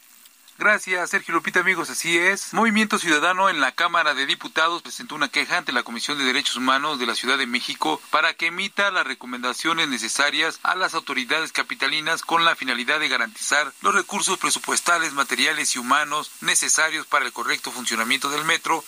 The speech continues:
implementar medidas urgentes para evitar nuevas fallas y presentar ante la Fiscalía General de Justicia las denuncias correspondientes. También presentaron una acción de protección efectiva de los derechos humanos ante el Poder Judicial porque señalan que se debe garantizar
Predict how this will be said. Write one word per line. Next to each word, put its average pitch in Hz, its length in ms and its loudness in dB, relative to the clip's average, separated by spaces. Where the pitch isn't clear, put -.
implementar 175 580 0
medidas 160 480 0
urgentes 143 440 -6
para 131 200 2
evitar 131 500 -2
nuevas 185 340 4
fallas 165 440 0
y - 20 -10
presentar 135 580 -2
ante 185 240 0
la 143 100 2
Fiscalía 139 480 0
General 131 400 -2
de 127 80 -4
Justicia 147 640 0
las 180 180 2
denuncias 147 420 -2
correspondientes. 113 920 -2
También 131 340 0
presentaron 127 540 -2
una 156 220 0
acción 147 380 -2
de 139 120 0
protección 147 560 0
efectiva 143 640 2
de 165 80 0
los 175 140 4
derechos 147 340 0
humanos 156 320 2
ante 131 140 -2
el 123 80 -4
Poder 131 220 0
Judicial 139 500 0
porque 196 260 0
señalan 175 440 2
que - 100 -4
se 135 160 0
debe 160 420 2
garantizar 147 720 0